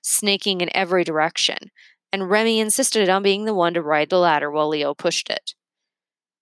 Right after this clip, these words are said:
To the left, another few feet, Remy said as they searched for the Charles Dickinson section. Leo pushed the ladder, which rolled on wheels connected to the floor and ceiling, until Remy told him to stop.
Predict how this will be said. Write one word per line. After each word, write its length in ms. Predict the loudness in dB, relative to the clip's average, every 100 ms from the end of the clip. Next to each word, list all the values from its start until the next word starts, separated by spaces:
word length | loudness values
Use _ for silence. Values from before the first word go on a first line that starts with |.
| _
To 80 | 4
the 80 | 4
left, 460 | 4 2 -6 -14 -14 -6
another 280 | 2 6 6
few 200 | 6 2
feet, 280 | 4 2 -2 _ _ _ _ _ _ _ _ -8
Remy 280 | -4 -4 -4
said 360 | -2 0 0 -2
as 140 | -2
they 240 | 0 0 -2 -4
searched 440 | -2 2 2 0 -4
for 80 |
the 120 | -4 -4
Charles 400 | -2 0 0 -2
Dickinson 720 | -4 -4 -6 -8 -8 -10 -16
section. 680 | -14 -8 -8 -8 -8 -6 -8 -12 _ _ _ _ _ _ _ _ _ _ _ _ _ _ _ _ _ _ _ _
Leo 280 | 0 4 4
pushed 360 | 4 2 2 4
the 140 | 4
ladder, 460 | 6 4 2 -2 -2
which 300 | -2 -2 -2
rolled 320 | 2 4 4
on 200 | 2 0
wheels 320 | 0 0 0
connected 360 | -2 -4 -6 -6
to 100 | -6
the 80 | -6
floor 400 | -6 -2 0 -2
and 140 | -4 -4
ceiling, 480 | -4 -4 -4 -6 -8
until 320 | -6 -2 0
Remy 300 | 0 -2 -4
told 220 | -6 -6
him 100 | -6
to 80 | -2
stop. 300 | 2 2